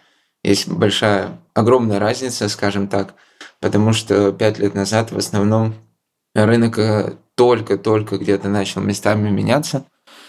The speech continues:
но это были те самые маникюрщицы из всех анекдотов и маминых рассказов.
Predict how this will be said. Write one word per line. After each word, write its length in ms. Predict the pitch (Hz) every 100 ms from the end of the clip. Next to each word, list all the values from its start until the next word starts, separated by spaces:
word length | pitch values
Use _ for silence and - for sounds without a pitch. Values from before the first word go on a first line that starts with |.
| _ -
но 340 | 110 110 110
это 320 | 104 - 101 98
были 320 | 98 104 98
те 160 | - 92
самые 400 | - 107 104 101
маникюрщицы 800 | 101 92 - 170 - - 117 113 _ _ _ _
из 180 | - 98
всех 320 | - 107 107
анекдотов 640 | 104 98 95 104 98 92 - 98
и 640 | 104 104 104 101 101 98 - - _
маминых 500 | - 117 110 104 95
рассказов. 520 | 110 - 123 147 143